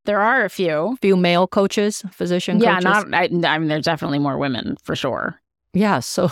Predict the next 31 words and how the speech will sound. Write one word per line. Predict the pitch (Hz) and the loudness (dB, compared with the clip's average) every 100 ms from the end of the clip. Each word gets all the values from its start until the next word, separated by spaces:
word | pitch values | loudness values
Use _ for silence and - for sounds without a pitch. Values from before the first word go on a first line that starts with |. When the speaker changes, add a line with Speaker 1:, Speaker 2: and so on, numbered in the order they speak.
| - | -4
Speaker 2:
<laughs> | - | -6
I'm | - 359 | -2 -2
curious | - 247 202 208 214 | 2 2 4 2 2
your | 202 190 | 2 0
thoughts | - 185 208 | 2 0 2
on | 180 165 | 0 0
that, | 185 262 285 220 | 0 0 -2 -4
'cause | 175 | -2
I've | 180 226 | 0 0
been | 190 | 0
asking | 180 185 190 175 | -2 -2 -2 -2
myself | 165 175 175 | -2 -2 -2
the | - 160 | -2 -6
same, | 190 202 151 | -4 -4 -2
right? | 160 202 233 - | 0 0 -4 -4
Tough | 170 170 | -4 -2
to | 165 | -4
differentiate. | 160 156 165 165 180 - 135 - - _ _ - | -2 -4 -4 -4 -4 -4 -6 -8 -14 _ _ -6
Speaker 1:
I | 262 | -2
don't | 311 285 | 0 2
know. | 285 254 170 151 | 2 2 0 -2
I | 208 | -4
don't | 226 254 | -2 -2
know | 254 240 | 0 0
whether, | 226 208 208 190 185 165 - | 0 0 0 2 0 -2 -6
you | 190 | -4
know, | 175 160 | -2 -2
traditionally | - 185 214 - 202 196 196 196 190 196 - _ _ - | -4 -2 -2 -2 -2 0 0 0 -2 -4 -10 _ _ -8
women | 160 170 185 190 180 | -6 -2 0 2 0
are | 170 165 | 0 0
more | 165 165 165 160 160 156 | 0 0 0 0 -2 -4